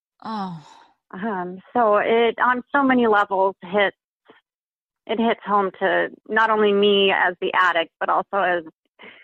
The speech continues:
Speaker 2: you know, someone enduring somebody else's pain and seeing how it does affect the whole family and everybody, and on such a
Speaker 1: Absolutely.
Speaker 2: larger level.
Speaker 1: Absolutely.
Speaker 2: But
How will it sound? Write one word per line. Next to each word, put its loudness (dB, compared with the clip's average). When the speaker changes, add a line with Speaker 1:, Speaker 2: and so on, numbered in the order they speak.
Speaker 2:
you -2
know, 2
someone 2
enduring 0
somebody -2
else's -4
pain -6
and -6
seeing -8
how 0
it -2
does 0
affect -2
the -2
whole 0
family 0
and 0
everybody, 0
and -6
on -4
such -6
a 0
Speaker 1:
Absolutely. 0
Speaker 2:
larger 0
level. -2
Speaker 1:
Absolutely. -12
Speaker 2:
But -14